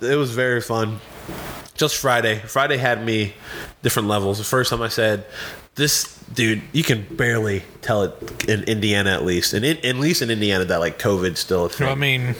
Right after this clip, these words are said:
Speaker 2: it's like Texas and Florida, and
Speaker 1: Mm-hmm.
Speaker 2: they're f-, completely open. We're still technically under restrictions.
Speaker 1: 'Cause we have the mask mandate still.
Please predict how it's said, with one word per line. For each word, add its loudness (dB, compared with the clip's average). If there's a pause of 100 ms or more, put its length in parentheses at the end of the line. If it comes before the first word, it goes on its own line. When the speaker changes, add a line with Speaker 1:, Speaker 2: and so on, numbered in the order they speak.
(520)
Speaker 2:
it's -2
like 2 (180)
Texas 0
and 0
Florida, 0
and -2
Speaker 1:
Mm-hmm. 0 (540)
Speaker 2:
they're 0
f-, -8
completely 0
open. 0
We're 0
still -2 (120)
technically 2
under 2
restrictions. 0 (100)
Speaker 1:
'Cause -2
we 4
have 2
the -8
mask 0
mandate 0
still. 0